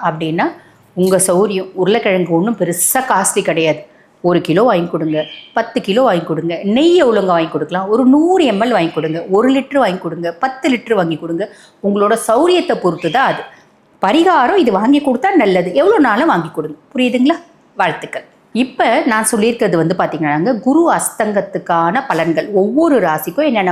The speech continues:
மாதிரி பலன்கள் வரப்போகுது அப்படின்றத சொன்னேன். overall-ஆ என்ன சொன்னோம்னா, எல்லா பலன்களும், குரு கொடுக்கக்கூடிய பலன்கள் அப்படியே தான் இருக்கும், கொஞ்சம் கம்மியா வரும், அவ்வளவுதான். இதை நான் வந்து ஒவ்வொன்றுத்தையும் சொல்றேன், திருப்பியும் நான் சொல்றேன், உங்க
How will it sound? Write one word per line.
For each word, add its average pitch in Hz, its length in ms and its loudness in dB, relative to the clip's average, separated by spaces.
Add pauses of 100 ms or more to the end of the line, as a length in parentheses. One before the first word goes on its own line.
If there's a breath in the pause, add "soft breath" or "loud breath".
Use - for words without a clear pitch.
மாதிரி 165 260 0
பலன்கள் 156 380 -2
வரப்போகுது 147 380 -4 (100)
அப்படின்றத 165 480 -4
சொன்னேன். 185 280 -2 (380 loud breath)
overall-ஆ 214 480 2
என்ன 247 180 0
சொன்னோம்னா, 226 300 0 (220)
எல்லா 185 300 2 (200)
பலன்களும், 220 520 0
குரு 247 200 2
கொடுக்கக்கூடிய 240 540 0
பலன்கள் 185 380 0
அப்படியே 180 340 0
தான் 240 120 2
இருக்கும், 339 280 -8
கொஞ்சம் 320 280 2
கம்மியா 202 380 0
வரும், 151 180 -2 (260)
அவ்வளவுதான். 156 360 -2 (200)
இதை 233 140 0
நான் 202 140 0
வந்து 240 160 -2 (420 loud breath)
ஒவ்வொன்றுத்தையும் 254 500 2
சொல்றேன், 240 320 0
திருப்பியும் 320 380 2
நான் 254 140 -2
சொல்றேன், 185 260 -2
உங்க 180 140 -2